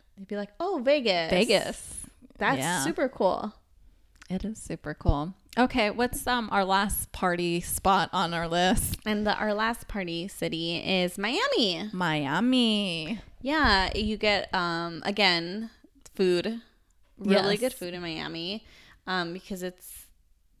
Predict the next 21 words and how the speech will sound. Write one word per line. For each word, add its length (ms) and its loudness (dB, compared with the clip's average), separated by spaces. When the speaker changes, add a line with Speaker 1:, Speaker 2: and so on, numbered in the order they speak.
Speaker 1:
it's 260 -4
a 60 -6
very, 680 0
you 100 -6
know, 100 -2
Speaker 2:
It's 80 0
a 20 0
very 180 2
mixed, 880 -4
um, 840 -4
Speaker 1:
cultural 480 0
spot. 680 0
There's 220 -2
a 40 -6
lot 240 -2
of, 140 -8
you 120 -10
know, 160 -10
Cuban 1000 -4
food 840 -2
and, 400 -6